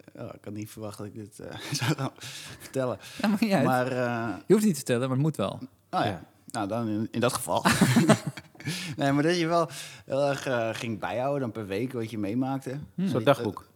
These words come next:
Speaker 1: Ja, een soort
Speaker 3: Achtig.
Speaker 1: dagboek, maar dan
Speaker 3: Ja.
Speaker 1: in een week, zodat het, zodat ik het geen dagboek hoefde
Speaker 3: Weekboek,
Speaker 1: te noemen.
Speaker 3: ja.
Speaker 1: Want dagboek, eh, vond ik een beetje, eh, niet zo cool of zo.
Speaker 3: Nee, nee, precies.
Speaker 1: Dus dan,
Speaker 2: Maar
Speaker 1: ik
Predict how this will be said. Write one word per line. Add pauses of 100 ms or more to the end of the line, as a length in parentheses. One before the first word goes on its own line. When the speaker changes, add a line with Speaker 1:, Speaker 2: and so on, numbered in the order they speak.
(160)
Speaker 1:
Ja,
een
soort
Speaker 3:
Achtig.
Speaker 1:
dagboek,
maar
dan
Speaker 3:
Ja.
Speaker 1:
in
een
week,
zodat
het,
zodat
ik
het
geen
dagboek
hoefde
Speaker 3:
Weekboek,
Speaker 1:
te
noemen.
Speaker 3:
ja.
Speaker 1:
Want (100)
dagboek,
eh, (100)
vond
ik
een
beetje,
eh, (1040)
niet
zo
cool
of
zo.
Speaker 3:
Nee,
nee,
precies.
Speaker 1:
Dus
dan,
Speaker 2:
Maar
Speaker 1:
ik